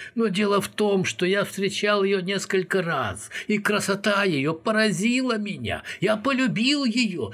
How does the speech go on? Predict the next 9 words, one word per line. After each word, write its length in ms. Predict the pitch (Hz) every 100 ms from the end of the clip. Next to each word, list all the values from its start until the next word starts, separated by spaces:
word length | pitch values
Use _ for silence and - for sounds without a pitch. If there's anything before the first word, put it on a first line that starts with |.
| -
и 100 | 247
только 320 | 226 247 220
истинное 800 | 226 226 214 - - 180 185 180
чувство 680 | 185 - 202 160 - - 135 - -
толкнуло 720 | 220 185 120 156 196 269 220
меня 520 | 180 175 170 156 117 - -
на 220 | 190 196
эту 540 | 165 185 123 - 147 -
авантюру. 840 | 123 120 107 107 - 95 80 71